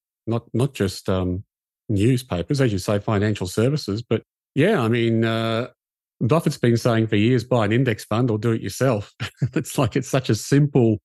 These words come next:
mantra, and yet there's this whole worldwide industry out there which just bypasses that thought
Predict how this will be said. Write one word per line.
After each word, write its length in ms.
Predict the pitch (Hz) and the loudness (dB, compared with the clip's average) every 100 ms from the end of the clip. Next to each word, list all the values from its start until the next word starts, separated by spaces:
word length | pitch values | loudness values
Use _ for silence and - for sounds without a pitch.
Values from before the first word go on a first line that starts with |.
| _ _ _ | _ _ _
mantra, 540 | 107 104 123 123 92 - _ _ _ _ _ | 0 2 2 0 -4 -6 _ _ _ _ _
and 80 | 113 | 0
yet 140 | 117 | 2
there's 140 | 110 107 | 0 -2
this 160 | 104 | -2
whole 760 | - - 131 123 120 110 104 - _ _ _ - | -2 2 4 4 2 2 0 -4 _ _ _ -14
worldwide 960 | 139 113 117 120 120 107 104 107 107 | -10 -2 2 2 2 0 0 0 0
industry 560 | 107 107 107 - 101 98 | -2 -2 -6 -4 -2 0
out 200 | 107 - | -2 -2
there 280 | 101 98 98 | -2 0 -2
which 340 | 101 - - | -4 -6 -8
just 360 | - 104 - - 113 | -4 -4 -4 -12 -10
bypasses 880 | 98 104 117 127 117 104 - 92 | -2 0 0 0 0 0 -4 -6
that 220 | 98 - - | -6 -6 -2
thought 340 | 98 131 - | 0 0 -2